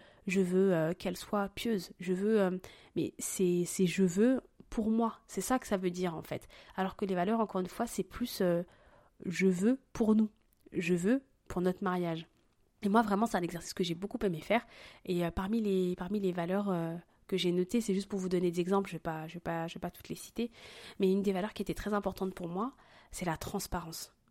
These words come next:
Ah, moi, c'est ma, oh, moi, c'est une de mes valeurs, euh, clés. Les personnes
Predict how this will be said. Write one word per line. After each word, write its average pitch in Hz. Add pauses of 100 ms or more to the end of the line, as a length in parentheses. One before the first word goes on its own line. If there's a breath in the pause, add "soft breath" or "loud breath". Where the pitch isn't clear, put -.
(140)
Ah, 170
moi, 170
c'est -
ma, 147 (100)
oh, 185 (500 loud breath)
moi, 185
c'est 190
une 170
de 165
mes 160
valeurs, 170
euh, 170 (180)
clés. - (380 soft breath)
Les 175
personnes 220